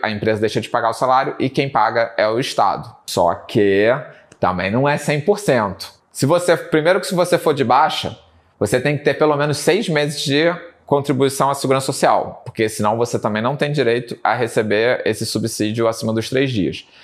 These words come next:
Se você tirar de três dias a sessenta dias, é só cinquenta por cento do salário. Pra você receber o teto, que é setenta por cento, você tem que tá acima de noventa dias.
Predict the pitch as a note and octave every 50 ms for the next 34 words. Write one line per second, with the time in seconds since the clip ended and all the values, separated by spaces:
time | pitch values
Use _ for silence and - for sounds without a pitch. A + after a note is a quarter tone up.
0 | - - - - _ _ - - D#3+ E3 E3+ E3+ F3 F3+ F3 - F#3 D#3+ C3 A2+
1 | G2 F#2+ F#2+ - G#2+ - C3 - - D#3+ E3 E3+ E3 C3+ B2+ B2 A2+ A#2 A#2 -
2 | B2 - - A#2+ G#2+ - G#2 G#2 A2+ C#3+ D#3 C3 G2 F2+ - - - - _ -
3 | F#2 G2 - - A2+ G#2+ - - A2+ G#2 - G#2+ G#2+ A2+ G#2+ - A2+ G#2+ - A2+
4 | G#2+ G#2+ - - D3 C3+ B2 F2+ D2 - - - - - _ _ _ _ _ _
5 | - B2 C#3 C#3+ D3+ D3 D3+ D#3 D3 D3+ C#3 C#3+ - C3+ A#2+ A#2 B2 B2 C3 C#3
6 | C3+ - - B2+ B2+ C#3+ - - - - - - _ _ _ _ - - G2+ G2
7 | G2 - G#2+ F2+ G#2+ G2 G2 F2+ - F#2+ F#2 - A#2 B2 C3 B2+ - - G2 F#2
8 | G#2+ A#2+ A2 G#2+ G#2 - - A#2 A2+ A#2+ A#2+ - - A#2+ A#2+ A#2 A2 A#2 A#2+ A2
9 | A#2 A2+ - C#3+ C3+ A#2+ G2+ D#2 B1 - - -